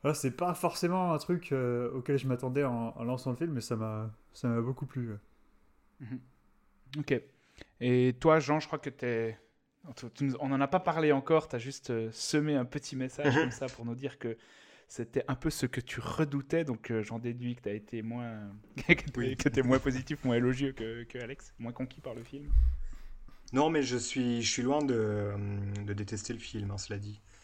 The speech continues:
Speaker 3: Bah, j'ajouterais par rapport au récit que, euh, tous les déménagements sont en fait liés à la, la situation des parents et à,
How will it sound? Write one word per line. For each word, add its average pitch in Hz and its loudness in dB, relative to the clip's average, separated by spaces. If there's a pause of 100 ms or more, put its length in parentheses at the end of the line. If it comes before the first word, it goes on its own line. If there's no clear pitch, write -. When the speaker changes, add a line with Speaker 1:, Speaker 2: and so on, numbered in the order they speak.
(360)
Speaker 3:
Bah, 151 4
j'ajouterais 151 0
par 127 4
rapport 120 2
au 120 6
récit 113 -2
que, - -6
euh, 107 0
tous 117 -12
les 110 -2
déménagements 117 0
sont 117 -4
en 107 -6
fait 110 -10
liés 120 -2
à 113 -2
la, 107 -6
la 107 -8
situation 117 -8
des 107 -6
parents 110 -6
et 107 -4
à, 104 -10